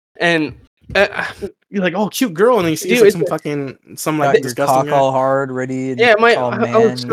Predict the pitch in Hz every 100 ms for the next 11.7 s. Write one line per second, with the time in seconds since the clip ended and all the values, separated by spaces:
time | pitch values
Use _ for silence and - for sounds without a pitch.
0 | 208 175 165 180 180 185 175 165 127 160
1 | 208 202 202 196 202 185 175 160 - _
2 | - - - 180 185 180 185 180 170 151
3 | 160 165 165 160 160 151 - - 165 165
4 | 165 160 160 156 147 - - - 160 170
5 | - 170 147 156 147 151 160 151 143 147
6 | 160 - 104 76 135 - 147 147 156 156
7 | 151 151 160 147 147 147 147 - 170 156
8 | 127 151 147 143 147 - 226 202 214 170
9 | 196 190 185 202 180 143 135 143 139 131
10 | 135 135 123 120 120 123 127 135 - 127
11 | 123 131 147 196 180 151 -